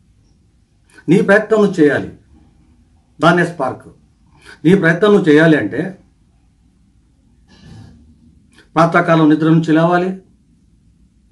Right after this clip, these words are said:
కాలకృత్యాలు తీర్చుకోవాలి, స్నానం చేయాలి, బొట్టు పెట్టుకొని పీట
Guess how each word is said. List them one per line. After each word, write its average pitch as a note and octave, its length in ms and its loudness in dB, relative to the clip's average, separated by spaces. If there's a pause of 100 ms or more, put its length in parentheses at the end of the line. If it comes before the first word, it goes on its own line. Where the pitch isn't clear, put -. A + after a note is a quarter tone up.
(520)
కాలకృత్యాలు E3+ 540 0
తీర్చుకోవాలి, F3 480 -2 (440)
స్నానం F#3 380 0
చేయాలి, C3 340 0 (2250)
బొట్టు C#3+ 280 0
పెట్టుకొని D#3+ 440 2
పీట D#3+ 160 2